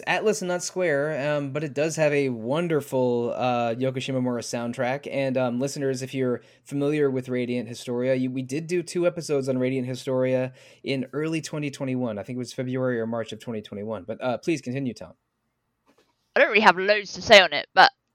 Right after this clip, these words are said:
Speaker 2: I think, um, <laughs> it was just, like, it's interesting that they bought it, 'cause I've been, I've been told that the D S version is actually, like, a better version, but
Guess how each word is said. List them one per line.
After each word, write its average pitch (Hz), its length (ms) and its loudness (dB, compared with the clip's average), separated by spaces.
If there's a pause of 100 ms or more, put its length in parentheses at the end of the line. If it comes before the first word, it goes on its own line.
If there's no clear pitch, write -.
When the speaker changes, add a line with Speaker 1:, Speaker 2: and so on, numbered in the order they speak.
(140)
Speaker 2:
I 202 80 12
think, 240 260 2
um, 175 400 8
<laughs> - 100 -18 (600)
it 254 160 8
was 247 80 6
just, - 180 0
like, 214 160 12 (160)
it's - 180 6
interesting 240 640 0
that 214 160 2
they 196 80 10
bought 208 340 -4
it, - 120 2 (360)
'cause 190 140 -4
I've 208 260 10
been, - 140 2 (160)
I've 196 80 6
been 196 140 -8
told 196 460 -2
that 165 200 2
the 160 160 2
D 208 240 6
S 208 220 8
version 160 480 -2 (320)
is 175 100 0
actually, 175 540 4
like, 165 240 6 (380)
a 170 40 -4
better 185 220 6
version, 190 380 2 (260)
but - 180 2